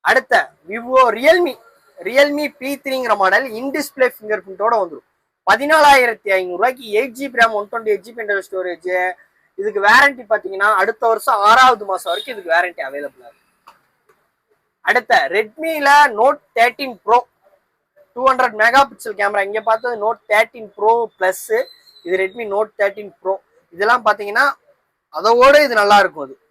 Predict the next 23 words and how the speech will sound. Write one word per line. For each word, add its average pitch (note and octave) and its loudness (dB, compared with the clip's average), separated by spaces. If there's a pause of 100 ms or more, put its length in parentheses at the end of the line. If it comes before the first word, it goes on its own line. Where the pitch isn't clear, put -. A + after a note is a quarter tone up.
(1200)
Note G3+ -2 (120)
தேர்ட்டீன் A3 -2
Pro A3+ 2 (100)
Plus-ஓட A3 0 (100)
Note A3 -2
தேர்ட்டீன் A3 -4
Pro G3+ -4 (120)
சூப்பரா A3 -2
இருக்கும், G3+ -8
காம்பேக்டா G3 -4
இருக்கும். B3+ -6 (420)
பதினாலாயிரம் C4+ 4
ரூபாய் A#3+ 0
கொடுக்கலாம். F3 -6
எயிட் G#3 -8
ஜிபி A3 -14
ரம், B3 -4
ஒன் G#3 -12
டுவெண்ட்டி G#3+ -8
எயிட் E3+ -10
ஜிபி G#3+ -16
இன்டர்னல் E3 -10
ஸ்டோரேஜ். B2+ -16